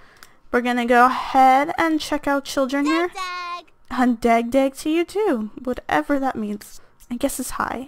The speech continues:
Speaker 1: I think it's hi 'cause he waved. That would make sense. Oh, I wasn't gonna show you guys children because it's a life jacket. You saw that on the girl. That was very un-, oh, is, oh, is there a one piece? Is there one piece for the guys?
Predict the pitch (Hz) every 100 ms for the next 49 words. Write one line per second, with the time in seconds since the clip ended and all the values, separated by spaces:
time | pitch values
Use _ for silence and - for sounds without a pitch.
0 | - 294 302 247 - 226 233 294 320 285
1 | 214 214 226 226 - - - _ _ _
2 | 269 254 233 220 240 240 - - - 339
3 | 320 330 330 349 330 330 320 - 311 302
4 | 269 240 - 226 233 240 240 233 233 240
5 | 254 247 - - - - _ - 220 -
6 | - - 226 226 - - - 208 226 -
7 | - - _ - 254 - 254 254 254 -
8 | 247 240 233 226 226 - - - - -
9 | _ _ _ _ - - 254 247 254 240
10 | - 220 - 269 247 269 - - 285 311
11 | 247 226 233 262 277 311 320 339 - 233
12 | 214 208 - - 247 262 277 302 302 233
13 | - 233 226 233 220 226 -